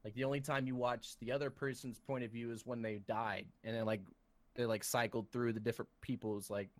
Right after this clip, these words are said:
you know, point of view on, like, the last couple. Which those end game, those, some of those,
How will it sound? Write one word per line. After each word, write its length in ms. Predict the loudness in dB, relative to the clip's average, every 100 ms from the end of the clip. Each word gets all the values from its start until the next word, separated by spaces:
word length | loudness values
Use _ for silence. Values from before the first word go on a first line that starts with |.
| _
you 80 | -2
know, 140 | -2
point 260 | 2 2 4
of 60 |
view 280 | 2 2 0 -4 -6
on, 120 | -4
like, 160 | -4 -4
the 80 |
last 440 | 0 0 0 -4 -4
couple. 380 | -6 -4 -10 -12 _ _ _ _ _ _ _ _ _ _ _ _
Which 200 | -10 -8
those 300 | 2 4 4 2
end 240 | 0 2
game, 200 | 2 0 2
those, 200 | 2 4
some 220 | 2 4
of 80 | 4
those, 240 | 2